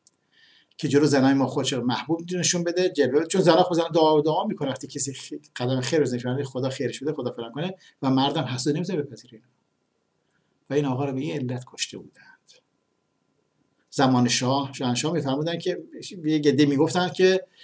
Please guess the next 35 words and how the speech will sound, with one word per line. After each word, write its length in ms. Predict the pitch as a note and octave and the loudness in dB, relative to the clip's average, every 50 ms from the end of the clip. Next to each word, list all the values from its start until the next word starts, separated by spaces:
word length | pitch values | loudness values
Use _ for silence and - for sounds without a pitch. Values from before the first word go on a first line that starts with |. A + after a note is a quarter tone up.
| - - _ | -20 -20 _
شاه 500 | - - - - - F3 F3+ E3 B2+ C3+ | 0 2 4 6 10 10 10 10 8 6
یک 140 | C#3+ F3 F3 E3+ | 4 4 4 4
هتل 240 | - G#3+ - E3 D3+ | 2 0 2 2 2
در 160 | C3+ C3 A#2+ | 2 2 0
کیش 260 | A2+ - - D3 C#3+ - | 0 -2 -4 0 0 0
ساخته، 720 | - C3 A2 - - - - A#2+ B2+ C#3+ D#3 F3+ F3 - _ _ - - - - - - - - _ - | 0 -2 -6 -6 -8 -6 -4 -2 0 2 0 0 -2 -8 _ _ -20 -20 -20 -20 -20 -20 -20 -20 _ -10
پله‌هایی 500 | - - D3+ C3+ C3 C#3 B2+ C#3 D#3+ D#3+ | 2 6 6 6 6 6 4 4 2 2
که 100 | D#3 D3+ | 2 2
می‌رن 180 | C3 B2+ B2 A#2+ | 0 2 2 0
به 80 | B2 - | -2 -4
طبقهٔ 260 | C3 B2 A#2+ B2 A#2 | -8 -6 -4 -4 -6
پایین 220 | - - B2+ A#2+ | -6 -4 -4 -2
شیشه‌ای 400 | A#2+ - B2 A#2+ - B2 C#3+ F3+ | 0 0 0 0 -2 0 0 -2
هست، 380 | D#3 E3 F#3 F#3+ G3 F#3+ - _ _ - _ _ | -2 -2 -2 -4 -4 -4 -6 _ _ -20 _ _
شاه 340 | - - - - E3+ D3+ C3+ | -4 -2 2 2 2 2 2
میره 180 | C#3+ C3+ C3+ D3 | 2 -2 -2 -2
اون 200 | A#3 E3+ D3+ C#3+ | -2 -2 -2 0
زیر، 340 | B2 C3 D3 C3 B2+ B2 | 2 2 2 2 2 0
زیر 200 | A#2+ A#2 A#2+ B2 | -4 -4 -4 -4
شیشه‌ها 340 | A#2+ - C3 A#2+ - B2+ B2+ | -4 -4 -6 -6 -6 -6 -4
وای 160 | B2 C3+ D3+ | -4 -4 -6
می‌سه 220 | F3 D#3+ - E3+ D#3 | -6 -8 -8 -8 -10
دید 300 | B2+ A#2+ C3+ D3 - - | -8 -8 -8 -8 -8 -12
می‌زنه. 320 | G#2+ - - - - - _ - _ _ _ _ _ _ _ _ _ _ _ _ - | -16 -16 -16 -18 -18 -20 _ -20 _ _ _ _ _ _ _ _ _ _ _ _ -16
این 100 | - - | -12 -12
افکار 360 | - - - - A2+ A#2 B2 | -12 -14 -14 -16 -16 -16 -16
دیگه. 320 | B2+ - _ _ _ _ _ _ _ _ _ _ _ _ _ _ _ _ _ _ _ _ _ _ _ _ _ | -16 -20 _ _ _ _ _ _ _ _ _ _ _ _ _ _ _ _ _ _ _ _ _ _ _ _ _
اینو 160 | - G#3 G3+ | -8 -8 -8
کوچیک، 340 | - - D3+ - - D3 C3+ | -6 -6 -6 -4 -4 -4 -4
دو 60 | C3+ | -4
تا 80 | B2+ B2 | -6 -6
کوچیک 240 | B2+ A#2+ - - A#2 | -8 -8 -8 -6 -8
براتون 260 | F#2 - - - - | -10 -10 -12 -18 -20
گفتم. 320 | - - - _ _ _ _ _ _ _ _ _ _ _ _ _ _ _ _ _ _ _ _ _ _ _ _ _ _ _ _ _ _ _ _ _ _ _ _ _ _ _ _ _ _ _ _ _ _ _ _ _ _ _ _ _ _ _ _ _ _ - | -20 -20 -20 _ _ _ _ _ _ _ _ _ _ _ _ _ _ _ _ _ _ _ _ _ _ _ _ _ _ _ _ _ _ _ _ _ _ _ _ _ _ _ _ _ _ _ _ _ _ _ _ _ _ _ _ _ _ _ _ _ _ 8
باید 760 | F3 F3 E3 D#3 D3+ C#3 D#3+ - F3+ G3 F#3+ - - - | 12 12 12 12 12 12 10 8 8 8 4 -2 -10 -14